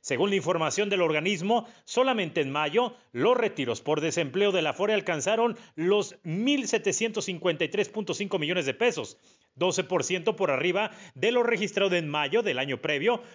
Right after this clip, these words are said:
cuando se sumaron mil quinientos sesenta y cuatro millones de pesos. De acuerdo con la consar, Aforo Coppel se mantiene en el primer sitio en el retiros por desempleo,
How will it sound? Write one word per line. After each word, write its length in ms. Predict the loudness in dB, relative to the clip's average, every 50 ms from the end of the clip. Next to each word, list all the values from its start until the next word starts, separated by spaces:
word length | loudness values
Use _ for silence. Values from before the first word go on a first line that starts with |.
| -12 _
cuando 280 | -2 0 0 2 0 -2
se 100 | -2 -2
sumaron 460 | -4 -4 -2 -2 -2 -2 -4 -6 -8 _ _ _
mil 380 | -8 -4 0 0 2 0 0 -2
quinientos 400 | -4 -2 -2 -2 -2 -2 -2 -4
sesenta 320 | -2 -2 -4 -2 -2 -4
y 40 | -2
cuatro 300 | -2 -2 -2 -2 -2 -2
millones 280 | -2 -2 0 -2 -2 -2
de 80 | -4
pesos. 500 | -2 0 0 0 0 -2 -6 -8 -10 -16 _ _ _ _ _ _ _ _ _ _ _ _ _ _ _
De 100 | -10 -8
acuerdo 400 | -6 -2 -2 0 0 0 -2 0
con 180 | -2 -2 -2
la 140 | -2 -4 -4
consar, 540 | -4 -6 -4 -4 -2 -2 -2 -2 -2 -4 -8 -14 -20 _ -10
Aforo 400 | -8 -4 0 2 2 2 2 0
Coppel 560 | 0 0 0 2 0 0 0 0 -4 -10 _ -8
se 200 | -2 0 0 0
mantiene 640 | 0 0 -2 -2 -4 -2 0 0 0 0 -2 -2
en 120 | -2 0 -2
el 100 | -2 -2
primer 340 | -2 -4 -2 0 -2 -2 -2
sitio 380 | -2 -4 -4 -2 0 0 0
en 80 | 0 0
el 140 | -2 0 0
retiros 420 | -2 -2 -2 -2 -2 -2 -2 -2
por 200 | -4 -4 -2 0
desempleo, 640 | 0 0 0 -2 -2 0 0 2 2 2 0 -2